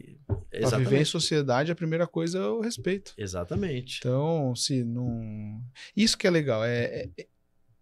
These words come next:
Speaker 1: e é o que a gente fala, né? As leis, elas não acompanham a sociedade. Então, a gente conseguir deixar esse código na palma da mão das mulheres e também na dos homens
Speaker 2: Sim, é importantíssimo.
Speaker 1: é importantíssimo, porque,
Speaker 2: Importantíssimo.
Speaker 1: pô,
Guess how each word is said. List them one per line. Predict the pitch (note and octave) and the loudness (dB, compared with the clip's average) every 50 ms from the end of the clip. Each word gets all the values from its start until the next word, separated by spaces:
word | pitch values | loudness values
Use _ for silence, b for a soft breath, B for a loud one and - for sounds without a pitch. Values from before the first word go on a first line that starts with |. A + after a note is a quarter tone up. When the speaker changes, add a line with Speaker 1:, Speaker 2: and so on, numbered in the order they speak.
| _ _ _ - | _ _ _ 0
Speaker 1:
e | F#3+ F#3+ F#3+ F#3 | 0 2 6 8
é | F3+ F3 | 8 8
o | |
que | F3+ - | 8 4
a | G#3 | 0
gente | G3 - | 0 0
fala, | - - C#3+ C3 B2+ | 4 6 6 8 8
né? | B2+ C3 | 6 4
As | C#3 C3 B2+ | 2 2 4
leis, | C3 C3+ D3 D3+ D#3 | 4 4 2 2 2
elas | E3 D#3+ D#3 D3 D3 | 2 2 2 2 0
não | D3+ D3+ D#3+ E3 D#3 D3+ D3 D3 D3 | 0 0 0 0 0 0 0 0 -2
acompanham | C3+ - E3 D3 B2+ C3+ E3+ E3+ | -2 0 0 0 2 2 2 2
a | E3 | 2
sociedade. | D#3 C#3+ B2+ - - C#3 B2 A2+ A2 G#2+ A2 B2+ | 2 0 -2 0 0 2 2 2 2 0 -2 -4
Então, | B2+ - C#3+ | -2 -2 -2
a | C#3 | -2
gente | D3 - - | -2 -4 -2
conseguir | - D#3 - - C#3+ C#3+ E3+ E3+ | 0 0 0 0 0 -2 -2 0
deixar | F3 D#3 - - C#3+ B2+ B2 B2 B B B B B B B B B | 0 0 0 0 0 -2 -2 -4 B B B B B B B B B
esse | - B2 B2+ - - | -2 -2 0 0 -2
código | C3 - B2+ A#2+ A#2 A#2+ A#2+ C3 | -2 4 4 4 4 4 0 -2
na | A#2+ A#2+ | -4 -4
palma | - - C#3 D3 C#3 C3+ | 0 2 2 2 2 2
da | C3 A#2+ A#2+ | 2 2 2
mão | A#2+ A#2 A#2 | 2 0 -2
das | A2+ A2+ A#2 | -2 -4 -2
mulheres | A#2 A2 A#2+ C#3+ E3+ F#3 D#3+ B2+ - | -2 2 2 4 4 2 2 0 -2
e | D#3 | -2
também | D3 - B2 B2+ D3+ D#3+ | 0 2 2 2 2 0
na | D3 B2 | 0 -2
dos | B2+ A#2+ A2+ A#2 B2+ | -2 -2 -2 0 2
homens | D3+ F#3+ G#3+ F#3+ D3+ B2+ G#2+ F#2+ | 4 4 4 4 2 2 0 0
Speaker 2:
Sim, | G2 A2+ B2+ A#2+ | -2 -4 -4 -4
é | |
importantíssimo. | G#2 F2+ G#2+ A2 - - F#3+ G3 - - B3 C4 | -4 -4 -4 -6 -4 -2 -4 -2 -2 0 2 2
Speaker 1:
é | |
importantíssimo, | B3+ A#3+ - D4+ C4 - E4+ D4+ - - D4 D4+ - - D3 - | 2 4 2 0 0 0 -2 -2 0 2 2 2 2 0 -2 -2
porque, | G3 F#3 - - | -2 -2 0 2
Speaker 2:
Importantíssimo. | A3+ A3+ G#3+ A#2 A#2 - | 2 2 2 0 0 0
Speaker 1:
pô, | A#3 B3 A#3 G#3 F#3+ - | 2 4 4 4 2 0